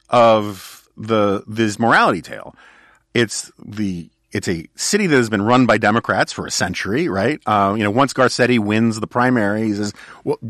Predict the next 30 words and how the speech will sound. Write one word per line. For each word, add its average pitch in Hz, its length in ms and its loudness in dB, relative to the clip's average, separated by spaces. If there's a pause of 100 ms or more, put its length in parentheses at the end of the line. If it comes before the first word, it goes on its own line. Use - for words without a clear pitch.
(140)
are 131 140 2
there 127 140 4
even 151 180 4
Republicans 147 540 4
in 160 100 4
this 175 140 0
town?" 196 320 0
Right? 139 220 2 (140)
It's 120 240 -4
the 104 360 -2
union-controlled 127 1300 2 (100)
public 127 300 0
schools, 107 640 -6
<laughs> - 0 -
right? 143 300 -2 (120)
Um, 117 440 2 (440)
even 180 340 2
the, 127 300 4
the 117 140 -2
poor 170 300 0
beleaguered 123 500 2
dock 101 280 0
workers 104 340 -2
are 92 80 2
all 135 180 4
part 110 440 0
of 98 120 -8
one 101 160 -2
of 98 160 -2
these 95 420 -4